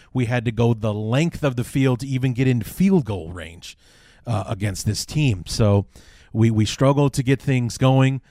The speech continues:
We struggled to get the Rams off of the field. We fell for that boot fake over and over and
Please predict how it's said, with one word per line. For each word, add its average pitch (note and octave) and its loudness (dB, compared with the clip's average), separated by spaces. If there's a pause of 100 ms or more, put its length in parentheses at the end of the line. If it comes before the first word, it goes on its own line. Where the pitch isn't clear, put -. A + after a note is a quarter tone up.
(160)
We A2 -2
struggled C3+ 2
to B2+ -6
get C3 0
the B2+ 0
Rams B2+ 0
off C3 0
of B2 4
the G2+ -2
field. C3+ 0 (300)
We A2+ 0
fell D3 4
for C#3+ -4
that C3 -2
boot C#3+ 4
fake C#3 -4 (100)
over C#3 4
and B2+ -2
over C3 4
and B2 0